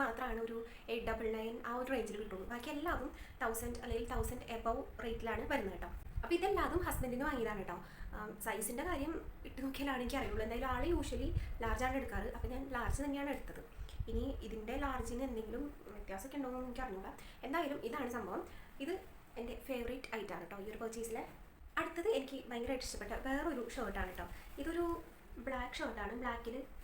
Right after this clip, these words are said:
ഒരു, എന്താ പറയുക, ഒരു വെർട്ടിക്കൽ ലൈൻസ് പോലെ, ബ്ലാക്ക് ഷെയ്ഡിൽ തന്നെ വെർട്ടിക്കൽ ലൈൻസ് വരുന്ന ഒരു ഷർട്ടാണ് ട്ടോ. ഇതും എനിക്ക് ഭയങ്കരമായിട്ട് ഇഷ്ടപ്പെട്ടു. മെറ്റീരിയൽ നല്ല മെറ്റീരിയൽ ആണ് ട്ടോ. അങ്ങനെ പെട്ടെന്ന് കേടാവാത്ത ടൈപ്പ് ഒരു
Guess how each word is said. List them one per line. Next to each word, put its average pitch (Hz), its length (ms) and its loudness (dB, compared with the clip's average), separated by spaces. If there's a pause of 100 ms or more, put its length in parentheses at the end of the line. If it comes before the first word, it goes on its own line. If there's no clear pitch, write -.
ഒരു, 262 140 -6 (580)
എന്താ 254 180 -6
പറയുക, 233 260 -2
ഒരു 254 100 -2 (180)
വെർട്ടിക്കൽ 254 340 -4 (120)
ലൈൻസ് 226 380 -2
പോലെ, 190 160 0 (100)
ബ്ലാക്ക് 233 580 -4
ഷെയ്ഡിൽ 254 400 0
തന്നെ 247 200 -2
വെർട്ടിക്കൽ 233 300 0 (120)
ലൈൻസ് 220 320 -4
വരുന്ന 208 220 -2 (400)
ഒരു 247 120 -4 (160)
ഷർട്ടാണ് 196 400 -4
ട്ടോ. 247 80 -4 (380)
ഇതും 277 200 -6
എനിക്ക് 233 180 -4
ഭയങ്കരമായിട്ട് 208 380 -4
ഇഷ്ടപ്പെട്ടു. - 320 -6 (380)
മെറ്റീരിയൽ 269 380 -2 (180)
നല്ല 240 240 0
മെറ്റീരിയൽ 226 340 0
ആണ് 196 140 0
ട്ടോ. 196 80 4
അങ്ങനെ 285 260 2
പെട്ടെന്ന് 294 320 -4
കേടാവാത്ത 294 460 2
ടൈപ്പ് 254 180 0
ഒരു 240 80 -2